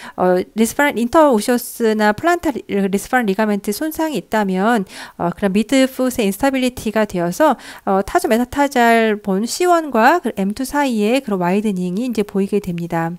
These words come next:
음, 그리고 이것을 이제 도잘 파트를 이제 보겠습니다. 도잘 파트는 굉장히 틴합니다. 그래서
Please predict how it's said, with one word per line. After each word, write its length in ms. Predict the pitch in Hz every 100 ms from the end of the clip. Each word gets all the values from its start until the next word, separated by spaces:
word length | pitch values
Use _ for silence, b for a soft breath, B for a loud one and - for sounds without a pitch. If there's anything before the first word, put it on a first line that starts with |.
| _ b b b b b 233
음, 300 | 226 226 226
그리고 540 | - 226 220 302 359 370 B B
이것을 520 | 233 302 294 311 311 262
이제 160 | 240
도잘 320 | 226 226 320
파트를 300 | 311 285 262
이제 120 | 202 208
보겠습니다. 560 | 180 185 - 185 214
도잘 300 | - 233 320
파트는 420 | 320 311 254 285 294
굉장히 420 | 190 190 208 226
틴합니다. 720 | - 359 370 359 254 190 226
그래서 440 | - 185 190 320